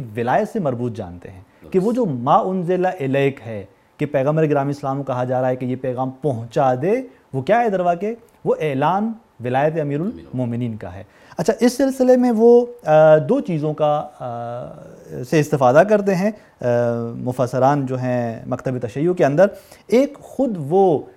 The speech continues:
آ، روایات ہیں جو اس تناظر میں اس آیت کے شاہ نزول کے سلسلے میں بیان ہوئی ہیں، جس کا ہم بعد میں اشارہ کریں گے،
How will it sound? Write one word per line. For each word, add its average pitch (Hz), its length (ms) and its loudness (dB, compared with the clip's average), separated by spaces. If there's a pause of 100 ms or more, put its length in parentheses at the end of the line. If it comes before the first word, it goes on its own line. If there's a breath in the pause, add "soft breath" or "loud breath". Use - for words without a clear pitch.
(340 loud breath)
آ، 135 320 -6
روایات 156 680 6
ہیں 226 60 -2
جو 214 120 -2
اس 214 140 -4
تناظر 180 420 0
میں 180 180 -6
اس 160 120 -6
آیت 160 320 -4
کے 175 80 -4
شاہ 165 200 -6
نزول 156 280 -6
کے 170 120 -8
سلسلے 160 240 -10
میں 165 80 -8
بیان 151 260 -2
ہوئی 160 180 -6
ہیں، 170 60 -6
جس 151 180 -8
کا 147 100 -6
ہم 143 80 -8
بعد 131 140 0
میں 135 100 -8
اشارہ 143 260 -4
کریں 190 280 -4
گے، 180 80 -8